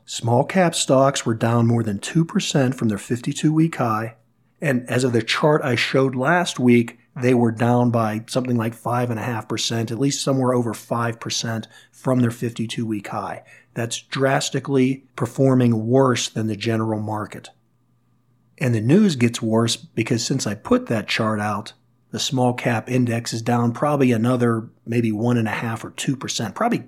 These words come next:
probably closer to two percent or maybe even more. I mean, just today alone, when the S and P five hundred was down thirty-seven basis points, the Russell two thousand small cap index was down a hundred twenty-one basis points.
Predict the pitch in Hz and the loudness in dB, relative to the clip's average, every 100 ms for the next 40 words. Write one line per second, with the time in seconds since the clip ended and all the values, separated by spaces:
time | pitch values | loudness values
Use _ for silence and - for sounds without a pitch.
0 | _ - 226 - 139 156 147 113 - 156 | _ -2 -2 0 0 2 0 -4 -2 -2
1 | 139 - 139 170 214 170 117 113 127 110 | 0 0 2 2 4 4 4 4 2 0
2 | - _ _ _ _ - 123 120 135 220 | -4 _ _ _ _ -2 0 2 2 2
3 | - 165 165 143 110 135 143 104 90 - | 4 4 6 4 4 4 2 0 -8 -18
4 | _ _ _ - 120 113 120 147 165 143 | _ _ _ -4 0 2 2 2 2 2
5 | 160 160 127 123 151 143 113 113 107 123 | 4 6 6 4 0 0 0 0 0 0
6 | 123 123 131 - _ 147 160 147 - 110 | 2 0 -2 -8 _ 4 4 4 0 -2
7 | 104 101 101 101 104 - - 104 104 - | -2 -2 -4 -4 -4 -6 -4 -4 -4 -8
8 | - _ _ _ _ - 117 120 131 151 | -12 _ _ _ _ -4 0 2 2 0
9 | 143 165 160 135 131 123 110 - 165 185 | 0 2 4 4 2 2 0 2 2 2
10 | 185 123 101 110 107 104 104 - - _ | 2 0 0 -2 -2 -2 -6 -10 -14 _
11 | _ - 131 113 127 127 127 - 147 135 | _ -4 -2 0 0 2 2 0 -2 -2
12 | 104 - 123 113 107 123 101 92 - - | -4 -6 -4 -2 0 0 0 -6 -12 -14
13 | - 90 - - | -14 -16 -16 -18